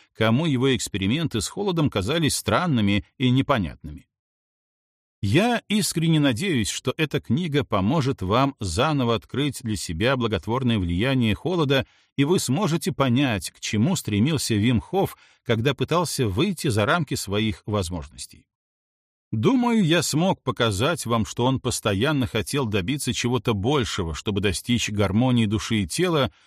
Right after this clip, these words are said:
заряжая всех безграничным энтузиазмом.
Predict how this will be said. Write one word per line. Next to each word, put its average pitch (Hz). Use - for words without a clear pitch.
заряжая 123
всех 147
безграничным 117
энтузиазмом. 87